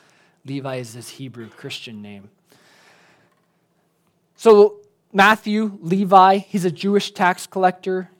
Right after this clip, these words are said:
He'd be known as a traitor amongst the Jewish people. Uh, he's not a well-liked guy in the community for sure.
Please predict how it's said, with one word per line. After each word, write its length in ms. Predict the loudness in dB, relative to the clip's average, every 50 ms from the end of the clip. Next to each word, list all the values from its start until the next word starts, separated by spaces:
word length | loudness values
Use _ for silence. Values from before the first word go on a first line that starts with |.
| _
He'd 220 | _ -12 -10 -8 -6
be 120 | -4 -4
known 300 | -2 0 0 0 0 0
as 160 | 0 -2 -2
a 60 | -4 -8
traitor 640 | -8 -10 -8 -4 -4 -2 -2 -2 -2 -4 -6 -8 _ _ _ _ _ _ _ _ _ _ _ _ _ _
amongst 340 | -8 -8 -6 -6 -8 -12 -16
the 80 | -18
Jewish 360 | -16 -10 -8 -8 -8 -8 -10 _
people. 500 | -12 -12 -10 -8 -8 -8 -8 -8 -10 _ _ _ _ _ _ _ _ _ _ _ _ _ _ _ _ _ _ _ _ _ _ _ _ _ _ _ _ -12
Uh, 200 | -8 -6 -4 -4
he's 140 | -4 -8 -8
not 200 | -6 -4 -4 -4
a 40 | -4
well-liked 560 | -4 -4 -4 -4 -2 -4 -4 -4 -6 -12 -6
guy 240 | -4 -2 -2 -2 -2
in 120 | -4 -8
the 80 | -12 -14
community 600 | -14 -16 -16 -14 -12 -10 -10 -10 -8 -8 -8 -8
for 200 | -10 -12 -16 -14
sure. 580 | -12 -14 -12 -10 -8 -6 -6 -6 -6 -8 _